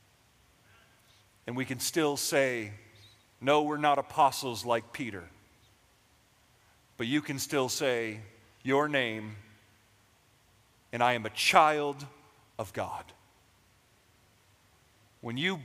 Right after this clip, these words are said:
bring your failure to Jesus, He changes your name from outcast to child, from rejected to loved, from failure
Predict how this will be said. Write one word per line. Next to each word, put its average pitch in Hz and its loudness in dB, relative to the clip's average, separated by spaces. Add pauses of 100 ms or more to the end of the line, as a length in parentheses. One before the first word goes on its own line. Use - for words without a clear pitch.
bring 165 2
your 151 0
failure 131 2
to 139 -8
Jesus, 113 -6 (600)
He 131 -8
changes 131 -2
your 117 -4
name 107 -6 (880)
from 127 -2
outcast 131 2
to 117 -12
child, 107 0 (600)
from 120 -6
rejected 120 0 (160)
to 143 -6
loved, 113 -2 (2000)
from 113 -6
failure 156 0